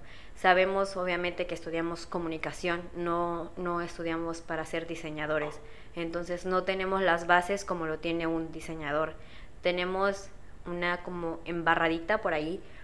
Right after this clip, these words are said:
de algunas clases, como diseño y campañas, pero es que son más enfocadas a cómo diseñar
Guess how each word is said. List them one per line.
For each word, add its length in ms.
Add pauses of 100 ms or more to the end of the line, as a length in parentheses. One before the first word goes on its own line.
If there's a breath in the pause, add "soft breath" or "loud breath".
(140 loud breath)
de 100
algunas 480
clases, 520 (520 loud breath)
como 360
diseño 720 (720 loud breath)
y 420 (100)
campañas, 600
pero 180
es 80
que 160
son 280
más 200
enfocadas 640
a 120
cómo 340
diseñar 720